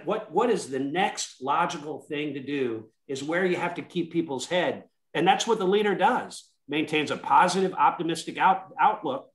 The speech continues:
but doesn't avoid the challenges and defining the challenges that you face.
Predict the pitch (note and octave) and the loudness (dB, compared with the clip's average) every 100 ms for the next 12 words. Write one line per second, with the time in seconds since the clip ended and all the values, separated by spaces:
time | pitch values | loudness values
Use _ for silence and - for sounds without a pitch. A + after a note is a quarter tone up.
0 | _ D#3+ D3+ B2+ F3+ F#3 F#3 E3+ C#3+ B2 | _ -8 -6 0 0 2 -2 -4 -8 -2
1 | D#3 F#3+ F#3 D3 B2 C3+ - E3+ E3 F#3+ | 2 6 6 4 0 -6 -6 -2 0 0
2 | F3 C3 C3+ B2 B2 B2+ - - D#3 D#3 | 0 -2 -4 -6 -6 -6 -6 0 2 2
3 | C#3 B2+ - C3+ C3+ B2 A#2+ A2+ G2+ A#2 | 0 -4 -4 -2 -2 -4 -6 -10 -10 -12
4 | C3 D3 G2+ - | -10 -10 -8 -14